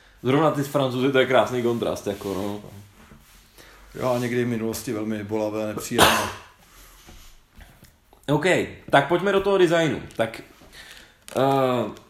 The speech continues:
Speaker 1: začnu tím, že, eh, máte tady hrací desku a, eh, karty. A spoustu žetonků.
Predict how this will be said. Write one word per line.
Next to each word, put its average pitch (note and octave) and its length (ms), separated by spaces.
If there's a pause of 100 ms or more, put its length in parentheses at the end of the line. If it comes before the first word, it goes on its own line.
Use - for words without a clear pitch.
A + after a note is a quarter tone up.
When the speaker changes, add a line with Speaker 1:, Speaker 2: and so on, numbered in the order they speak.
(120)
Speaker 1:
začnu C3+ 360
tím, D3+ 440 (140)
že, B2 580 (800)
eh, A2+ 560 (380)
máte C#3 240
tady C#3+ 200
hrací B2 320
desku G3 580 (2000)
a, A#2+ 640
eh, B2 260
karty. A2+ 460 (1300)
A A2 80
spoustu C#3 320
žetonků. G#2 640